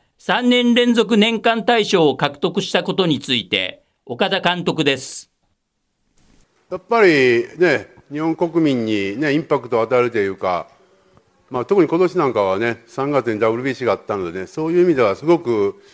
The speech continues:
Speaker 2: まあ、野球ね、まあ、スポーツも含めてね、そういうね、インパクトを与えるシーズン一年になったと思うんですけど、ね、やっぱり一番ごか-、注目を浴びるのはね、あの、野球でないといけないとね、まあ、これはもうずっと野球しかやってない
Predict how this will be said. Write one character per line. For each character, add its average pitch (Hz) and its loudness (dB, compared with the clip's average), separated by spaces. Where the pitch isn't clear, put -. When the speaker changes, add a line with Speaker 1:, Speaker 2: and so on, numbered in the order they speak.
Speaker 2:
ま 107 -2
あ、 107 -8
野 120 0
球 135 2
ね、 139 0
ま 120 -2
あ、 - -4
ス - -12
ポ 147 2
ー 127 0
ツ 123 -6
も 113 -4
含 208 -2
め 165 4
て 92 0
ね、 90 -6
そ 127 -2
う 131 -2
い 131 0
う - -14
ね、 139 0
イ 139 -4
ン 135 -6
パ 117 -4
ク 110 -4
ト 107 -2
を 104 0
与 110 0
え 117 4
る 117 0
シ 127 -8
ー 120 -4
ズ 110 -6
ン 101 -6
一 131 -10
年 117 -2
に 101 -4
な 98 -4
っ 92 -10
た 110 -2
と 104 -10
思 98 -4
う 95 -2
ん - -4
で 90 -8
す - -20
け 101 -4
ど、 92 -6
ね、 151 -2
や 127 0
っ 113 -12
ぱ 214 -2
り 131 2
一 139 -12
番 170 4
ご 160 0
か-、 190 2
注 - -4
目 202 2
を 190 4
浴 160 4
び 151 2
る 165 6
の 156 4
は 117 2
ね、 113 0
あ 113 -8
の、 127 0
野 123 2
球 156 0
で 160 2
な 139 2
い 113 -4
と 117 -2
い 120 -2
け 127 0
な 110 0
い 95 -4
と 90 -10
ね、 101 -12
ま 120 -10
あ、 - -10
こ 135 -2
れ 151 0
は 147 -2
も 147 -2
う 127 -4
ず 135 -6
っ 156 -2
と 151 -12
野 117 0
球 156 -4
し - -14
か 131 0
や 123 2
っ - -14
て 165 -4
な 139 2
い 113 -2